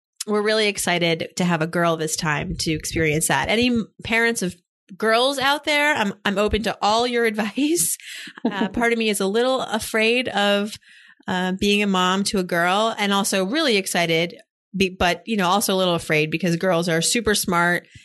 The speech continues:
And I just see them on the playground, you know, they're, like, way ahead at this age than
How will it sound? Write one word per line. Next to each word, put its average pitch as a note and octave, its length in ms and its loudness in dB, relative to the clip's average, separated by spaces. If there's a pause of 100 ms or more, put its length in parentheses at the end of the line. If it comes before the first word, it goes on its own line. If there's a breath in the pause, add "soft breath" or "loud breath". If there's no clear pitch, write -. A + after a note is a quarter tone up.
(320 loud breath)
And E3 460 0 (280)
I G3 80 2
just G3 160 0
see G#3 80 2
them G3 140 2
on F3 80 2
the E3+ 80 0
playground, E3 560 0
you D#3+ 80 2
know, D#3+ 100 2
they're, D#3+ 200 0
like, E3 200 0
way E3 360 0
ahead E3 520 0
at F3 80 -6
this E3 220 0
age D#3 340 0
than D3+ 380 -4